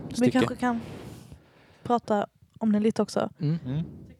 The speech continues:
Speaker 3: Okej, det känns lite invecklat här, men han börjar då komma in på lite olika viktiga saker. Ehm.
Speaker 2: Bortser man nu från varukropparnas bruksvärde så
Speaker 3: Mm.
Speaker 2: återstår de endast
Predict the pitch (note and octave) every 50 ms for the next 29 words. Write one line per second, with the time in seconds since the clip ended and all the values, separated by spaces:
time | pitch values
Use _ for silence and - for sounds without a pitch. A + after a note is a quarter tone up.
0 | _ _ _ A#3 A3+ _ _ A3+ _ B3 - _ _ A#3 A3+ A3 A3 A3 A3 -
1 | - _ _ _ - - _ _ _ _ _ _ - C#3+ C#3 - C3 B2 - -
2 | C3+ C3 C3+ C3+ B2+ A#2 C3 - C#3+ C#3 C3 C3+ B2 - C3 F2+ A2 C3+ C3+ A#2+
3 | G#2+ - - A#2 - C3+ B2+ A2+ A2 A#2 A2+ - B2+ A2+ B2+ B2 B2 A#2+ A#2+ B2
4 | A#2+ - - A#2 A2+ A2 A2 B2 B2+ G#2+ G2+ G2+ G2+ G#2 - - - A2+ G#2+ G#2
5 | G2+ G2+ G2+ G2+ G2+ G#2 G#2 - - - B2+ B2 B2+ - - - C3 A#2+ A2 G#2
6 | G#2 - A2 G#2 A2 A2+ - - - G#2 G2+ F#2 - A2 G2 F#2 - - - G#2
7 | G#2+ - B2+ - _ _ _ _ _ _ _ _ _ _ _ _ _ _ _ _
8 | - A#2+ A2 G#2 G#2 G2+ G2+ G2 G2+ G#2 G#2 G2+ G2+ G#2 - A#3 _ _ _ _
9 | _ _ _ _ _ _ _ _ _ _ _ _ _ _ _ _ _ _ _ _
10 | _ _ _ _ _ _ _ _ _ _ - B2 C3 D3 - - - D3+ D3 D3
11 | C#3+ C#3 B2 A2+ - - A2+ G#2+ G#2+ G#2+ G2+ F#2+ - - F#2+ - - F#2 F2 F2
12 | - _ - G#2 G#2 G2 - - - - E2+ D#2+ C#2+ D2+ G2 C3 F3 - - -
13 | - - - - A2+ A2+ B2+ B2 - - G#2 - - G#2 G2+ G2+ F#2 G2 G2+ F#2
14 | F#2 F#2 -